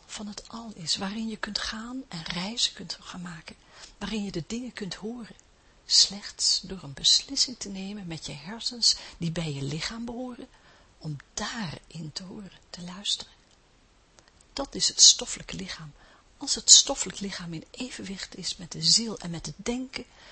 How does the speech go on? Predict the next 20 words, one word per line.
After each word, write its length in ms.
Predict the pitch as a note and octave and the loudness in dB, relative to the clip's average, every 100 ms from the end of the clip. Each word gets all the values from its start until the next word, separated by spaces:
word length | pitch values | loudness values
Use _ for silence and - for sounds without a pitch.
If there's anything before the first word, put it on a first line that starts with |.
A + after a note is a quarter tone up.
| - | -16
dan 180 | - F3+ | -10 -2
is 140 | E3+ | 0
de 160 | - D3 | 0 -2
driehoek 440 | F3+ G#3+ - F#3+ | -4 -4 -8 -14
compleet, 640 | - F3+ - - G3 D3+ - | -10 -10 -8 -8 -8 -8 -8
dan 160 | E3 | -2
zijn 200 | E3+ E3 | -2 -2
de 60 | D3+ | -4
hoeken 360 | C#3+ G#3+ - E3 | -8 -12 -12 -6
en 120 | E3 | 2
zijden 340 | F#3 G3 F#3 | 2 0 -6
gelijk. 460 | - - F3 D#3+ - - - _ _ _ _ _ _ _ | -8 -10 -14 -16 -18 -20 -20 _ _ _ _ _ _ _
De 100 | D#3 A#2+ | -18 -14
bron 340 | - D3+ F#3 | -12 -10 -10
dus, 240 | E3+ D#3 - | -8 -4 -4
de 120 | D3+ | 4
ziel, 320 | D3+ D#3+ D3 | 2 2 -6
een 80 | - | -4
stukje 560 | - - - C#4+ - - | -2 -2 -4 -8 -8 -12
God. 300 | - - | -14 -16